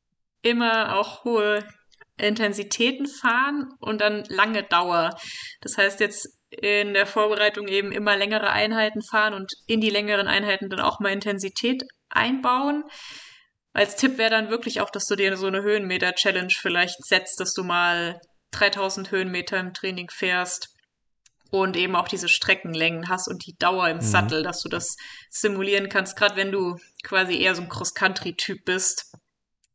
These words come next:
Speaker 1: dass eben deine Ausdauer sich dahingehend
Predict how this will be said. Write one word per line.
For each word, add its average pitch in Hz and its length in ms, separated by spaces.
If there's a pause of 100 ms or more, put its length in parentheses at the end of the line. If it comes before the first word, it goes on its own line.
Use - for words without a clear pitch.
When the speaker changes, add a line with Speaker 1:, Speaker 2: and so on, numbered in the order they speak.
Speaker 1:
dass 196 300
eben 180 180
deine 175 220
Ausdauer 175 640 (400)
sich - 600
dahingehend 170 760